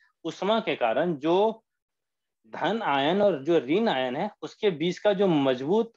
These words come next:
अस्थिर वैद्युत बल है वो कम हो जाता है। अतः इसके कारण क्या होता है, आयन है स्वतंत्र रूप से घूमना प्रारंभ कर देता है। तो यहाँ पे यही दिया हुआ है कि या-, आयनिक यौगिक गलित अवस्था में विद्युत का चालन करते हैं। गलित अवस्था में,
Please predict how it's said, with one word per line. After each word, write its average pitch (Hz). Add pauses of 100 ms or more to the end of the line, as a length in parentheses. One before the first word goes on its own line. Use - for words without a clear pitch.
अस्थिर 180
वैद्युत 143
बल 123
है 156 (400)
वो 190
कम 202
हो 165
जाता 110
है। 101 (340)
अतः 190 (200)
इसके 214
कारण 190
क्या 196
होता 131
है, 208 (240)
आयन 151
है 196
स्वतंत्र 139
रूप 131
से 240
घूमना 127 (640)
प्रारंभ 131
कर 117
देता 104
है। 101 (320)
तो 170
यहाँ 165
पे 175
यही 165
दिया 185
हुआ 180
है 214
कि 175
या-, 127
आयनिक 123
यौगिक 160
गलित 139
अवस्था 147
में 196
विद्युत 135
का 151
चालन 156
करते 160
हैं। 220 (520)
गलित 180
अवस्था 165
में, 131